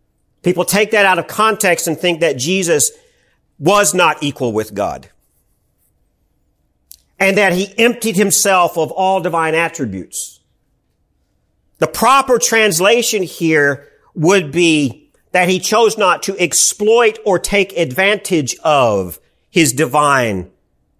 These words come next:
reality. That's the idea here. "And then made himself nothing," in verse seven, "but made himself nothing," or some translations,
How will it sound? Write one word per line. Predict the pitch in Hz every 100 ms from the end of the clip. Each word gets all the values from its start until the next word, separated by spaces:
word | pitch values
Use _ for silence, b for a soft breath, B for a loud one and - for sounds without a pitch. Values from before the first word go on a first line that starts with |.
| -
reality. | 131 143 123 101 90 - 67 _ _ _ _ _ _ _ _ _ _ _
That's | - 180 190
the | 214
idea | 190 175 147 160 202 170
here. | - 123 92 71 - _ _ _ _ _ _ _ _ _ _ _ _ _ -
"And | 196 190
then | 208 185
made | 220 247
himself | 214 214 - 196 -
nothing," | 160 202 214 - 123 90 - _ _ _ _ _ _
in | 160 147
verse | 190 -
seven, | - 190 156 123
"but | 135 151
made | 196 233
himself | 214 202 - 175 -
nothing," | 170 196 190 131 120
or |
some | 117 196 202
translations, | - 175 160 170 175 165 143